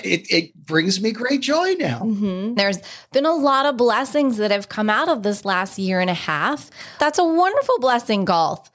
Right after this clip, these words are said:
Speaker 2: I love
Speaker 1: Yeah.
Speaker 2: golf. It's so much fun.
Speaker 1: Well, you know, I, I'm glad that you like it. And I really do
Speaker 2: <laughs>
Speaker 1: encourage people to try it.
Speaker 2: Yeah.
Speaker 1: It's the only social thing basically you can do right now. And you're out in the sun.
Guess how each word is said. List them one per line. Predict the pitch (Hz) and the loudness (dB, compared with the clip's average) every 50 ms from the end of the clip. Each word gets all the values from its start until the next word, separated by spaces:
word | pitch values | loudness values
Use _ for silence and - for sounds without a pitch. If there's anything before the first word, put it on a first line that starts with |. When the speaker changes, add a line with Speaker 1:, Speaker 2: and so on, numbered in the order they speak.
| _ _ _ | _ _ _
Speaker 2:
I | 240 277 | -2 0
love | 294 320 320 302 339 403 - | 0 2 2 2 0 0 0
Speaker 1:
Yeah. | 302 269 - | -2 0 0
Speaker 2:
golf. | 185 170 156 - - - - - - - _ _ _ _ _ _ _ _ | 2 0 0 -2 -4 -6 -10 -12 -20 -20 _ _ _ _ _ _ _ _
It's | - 277 269 - | -6 -4 -2 0
so | - 453 453 453 494 | 0 2 2 2 0
much | 415 - - - | 0 0 -2 -2
fun. | - 214 185 165 135 - - 247 - - _ _ | 0 0 0 0 0 0 0 -2 -2 -2 _ _
Speaker 1:
Well, | 160 170 165 160 160 156 - - _ | 0 2 2 2 0 -2 -6 -10 _
you | 190 175 170 | -6 -4 -2
know, | 160 151 143 139 139 131 135 - - _ _ _ _ | 0 0 0 0 0 -2 -4 -8 -14 _ _ _ _
I, | - 143 160 - - 170 | -4 -4 -2 -2 -2 -2
I'm | 202 240 247 | 0 0 0
glad | 247 247 233 220 196 | 2 2 2 2 0
that | 196 208 202 | -2 -4 -4
you | 202 202 208 | -2 -4 -2
like | 202 202 220 254 285 277 247 | 0 0 0 0 0 -2 -4
it. | 165 170 | -4 -4
And | 175 180 196 | -4 -2 0
I | - - | 0 0
really | 196 196 294 233 254 302 311 349 302 | 2 0 0 2 2 2 0 2 0
do | 302 311 269 | 0 2 2
Speaker 2:
<laughs> | 247 240 | 0 0
Speaker 1:
encourage | 226 196 262 247 277 311 320 311 240 - - | 0 -2 -2 -2 0 0 0 0 -2 -2 -6
people | - - - _ _ 294 220 | -10 -14 -14 _ _ -8 -8
to | 196 202 | -8 -8
try | 190 - - 233 254 285 320 370 392 | -8 -8 -4 -2 0 0 0 0 0
it. | 359 285 226 - - - - _ _ _ _ | -2 -2 -4 -6 -10 -14 -20 _ _ _ _
Speaker 2:
Yeah. | 262 285 330 370 453 | 2 2 4 4 4
Speaker 1:
It's | 523 523 494 359 240 | 2 2 2 0 -2
the | - 247 | -2 -2
only | - 226 233 285 330 370 381 359 302 262 - | 0 0 -2 -4 -6 -10 -8 -2 -2 0 0
social | - - 269 247 262 247 - 262 214 | 2 2 2 2 2 0 0 -2 -2
thing | 214 - 240 277 330 349 294 | 0 0 0 0 0 0 -2
basically | 196 214 202 247 - - 240 202 - 202 196 | 0 2 2 2 2 -2 -4 -4 -2 -2 -2
you | 190 185 196 190 | 0 -2 -4 -4
can | - 190 170 165 | -4 -6 -6 -2
do | 175 226 285 277 | 0 0 0 2
right | 226 180 165 165 - | 2 2 2 2 -2
now. | 160 143 139 - 175 226 | -2 -2 0 0 0 0
And | 262 254 226 | 0 2 0
you're | 196 175 - 160 | 0 0 0 0
out | 170 190 220 226 | 2 2 2 2
in | 247 247 | 2 0
the | 226 208 | 0 0
sun. | - - - 156 131 123 123 160 240 285 277 | -2 -4 -4 -6 -6 -6 -6 -4 -6 -6 -8